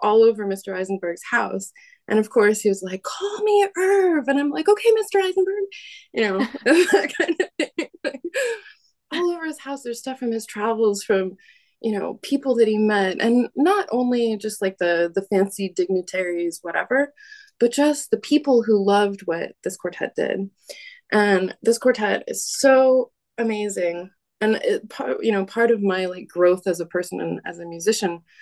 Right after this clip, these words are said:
was understanding differently what happened during my childhood and understanding that actually, like, I, I had this incredible musical context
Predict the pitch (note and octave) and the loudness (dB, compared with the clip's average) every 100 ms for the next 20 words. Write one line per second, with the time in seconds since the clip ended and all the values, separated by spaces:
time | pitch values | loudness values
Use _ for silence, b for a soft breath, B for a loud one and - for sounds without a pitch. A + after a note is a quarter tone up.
0 | B B - G3 - A#3 A#3 A3 A3 G3+ | B B 2 2 4 4 6 6 4 0
1 | G3+ F#3+ F3+ G3+ G3+ F#3+ F#3 E3+ F#3 - | 0 0 0 -2 -2 -8 -6 -4 -4 -4
2 | F3 F3+ B3 B3+ C#4 C#4 _ G#3+ G#3 G#3 | -6 -4 -2 -2 -2 -4 _ 0 2 2
3 | F#3+ F#3+ E3+ F#3 A#3+ E4 F4+ _ _ b | -2 -4 -6 -4 -4 -4 -6 _ _ b
4 | b b b b - G#3+ A3+ A3+ A3 A3+ | b b b b -2 2 4 4 4 -2
5 | A#3+ G3+ - A#3 A#3+ D4 B3+ F#3 F#3+ F#3+ | -2 -4 -6 -12 -8 0 2 0 -2 -10
6 | F#3+ - G3+ G#3 G3 G3+ G#3+ - - B3+ | -8 -8 -6 -2 -2 0 -4 -4 -8 -2
7 | C4 A#3+ A#3+ A3+ G#3+ G3+ G3+ F3+ - G3 | 2 6 6 8 6 4 0 -4 -2 0
8 | G3 F3+ - - - - | 0 -2 -8 -10 -12 -12